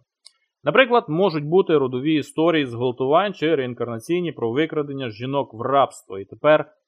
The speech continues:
найнадійніший спосіб від цього захиститися, щоб все не повторилося, це стати більшою фізично. Тому коли людина свідомо не приймає своє тіло, а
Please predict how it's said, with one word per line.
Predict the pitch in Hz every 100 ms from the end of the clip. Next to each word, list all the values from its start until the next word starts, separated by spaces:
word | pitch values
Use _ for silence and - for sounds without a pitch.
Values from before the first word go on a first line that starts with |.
| _ -
найнадійніший | 143 190 190 156 120 104 - 104
спосіб | - - 165 175 139
від | 120 117
цього | 123 107
захиститися, | 107 101 104 - - 120 151 147 180 160
щоб | _ 123 -
все | - 123
не | 104
повторилося, | - 92 117 117 131 147 190 202 _ _
це | -
стати | 107 123 120 131 -
більшою | 120 123 117 113 127 120 117 _ _
фізично. | 131 123 113 - _ -
Тому | 117 117
коли | 123 131
людина | 139 147 135
свідомо | 120 139 143 147 117
не | 120
приймає | 120 120 139 135 104
своє | - 117 107
тіло, | 127 175 135 -
а | 127